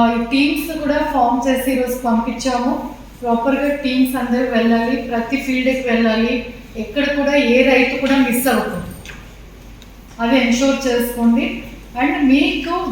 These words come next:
విలేజ్ వారీగా క్రాప్ జోన్ ఏరియా ఉంది కాబట్టి your damages should not exceed the crop zone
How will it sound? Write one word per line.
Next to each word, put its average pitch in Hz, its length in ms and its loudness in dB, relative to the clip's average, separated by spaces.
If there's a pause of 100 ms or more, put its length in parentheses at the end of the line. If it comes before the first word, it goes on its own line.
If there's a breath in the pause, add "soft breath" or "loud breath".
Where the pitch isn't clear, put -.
విలేజ్ 285 480 0
వారీగా 294 440 0 (180)
క్రాప్ 247 360 -2
జోన్ 269 280 4
ఏరియా 240 280 2
ఉంది 226 200 2 (100)
కాబట్టి 208 480 -2 (960)
your 262 140 4 (160)
damages 269 500 2 (200)
should 262 260 -2
not 262 140 2 (100)
exceed 269 380 0
the 311 140 -2
crop 240 200 2 (120)
zone 240 180 2